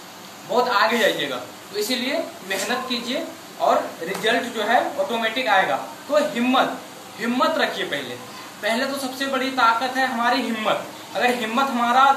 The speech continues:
जिंदा है तो हम दुनिया का हर एक वो काम कर जाएंगे जो कि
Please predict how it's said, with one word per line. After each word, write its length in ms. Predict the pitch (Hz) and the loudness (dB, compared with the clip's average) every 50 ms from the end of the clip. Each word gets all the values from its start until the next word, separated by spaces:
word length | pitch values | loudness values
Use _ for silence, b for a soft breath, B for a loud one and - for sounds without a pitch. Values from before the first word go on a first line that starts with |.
| - - - - 147 | 2 -2 -8 -10 -8
जिंदा 300 | 180 208 214 220 233 233 226 233 | -6 -6 0 2 4 6 6 6
है 220 | 226 233 233 208 - - - - - - - - - - - - - - | 6 6 6 6 4 2 -4 -8 -12 -16 -16 -18 -18 -18 -18 -14 -8 -6
तो 80 | 214 214 | -2 2
हम 300 | 214 233 233 285 285 - | 4 4 4 4 2 -2
दुनिया 300 | - 220 226 233 247 247 247 | -4 -2 0 2 2 2 4
का 100 | 262 269 247 | 4 2 4
हर 180 | - 220 226 247 | 4 4 4 4
एक 140 | 254 247 240 | 2 2 0
वो 160 | 233 254 285 294 294 | 4 6 6 6 6
काम 280 | 277 254 254 269 247 262 | 4 2 2 0 0 0
कर 140 | 262 254 | -2 0
जाएंगे 360 | 240 240 240 240 240 247 285 320 330 - - - - - - - - - - - | 2 2 2 2 2 2 0 0 0 -2 -6 -12 -16 -18 -18 -18 -18 -18 -10 -4
जो 100 | 196 208 | -2 -2
कि 140 | 214 - 294 | 0 0 0